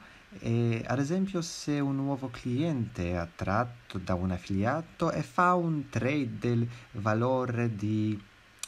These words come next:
mille dollari in Bitcoin, la commissione di negoziare è di, eh, cinquanta Bitcoin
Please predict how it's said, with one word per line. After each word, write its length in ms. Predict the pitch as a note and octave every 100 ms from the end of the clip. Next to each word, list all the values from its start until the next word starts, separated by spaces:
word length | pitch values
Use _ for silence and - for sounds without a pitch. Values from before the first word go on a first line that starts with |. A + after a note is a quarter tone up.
| - - - -
mille 1000 | - A#2 A#2 B2+ B2 A#2+ A#2 A2+ A2 G#2+ F#2+
dollari 400 | A2 A2 G#2 G2 F#2
in 100 | E2
Bitcoin, 680 | E2+ E2 - - E2 D#2+ E2+ -
la 120 | G#2
commissione 580 | G#2 B2 A#2 E3 F#3 F3
di 120 | C3
negoziare 960 | B2+ A2+ A2+ - C#3 C3+ C#3+ C#3+ C#3 -
è 500 | - A2+ A2 A2 A2
di, 480 | G2 G2 G2 G2 G2+ - - - - - - - - - - -
eh, 680 | - G2+ G2 G2 F#2+ F#2+ G2 G2 - - - - -
cinquanta 680 | - B2+ A#2 A2 F2 E2 E2
Bitcoin 840 | D#2+ E2 - - B2+ D#3 G3 E3+